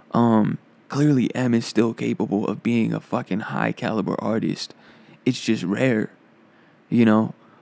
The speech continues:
Um, so, I, I don't know. I mean, yeah, he's just reflecting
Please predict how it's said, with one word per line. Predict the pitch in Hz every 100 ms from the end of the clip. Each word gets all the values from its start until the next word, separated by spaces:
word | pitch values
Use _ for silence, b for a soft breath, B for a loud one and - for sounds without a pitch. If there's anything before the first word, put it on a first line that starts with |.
| -
Um, | 113 117 107 98 - - _ _ _ _ _ _ _ _ _ _ _ _ _ _ _ _ -
so, | - 127 120 110 110 -
I, | 113
I | - 123
don't | 131
know. | 131 110
I | 120
mean, | 117 107
yeah, | 120 123
he's | 131 117
just | 120 117
reflecting | 113 - 117 - 117 113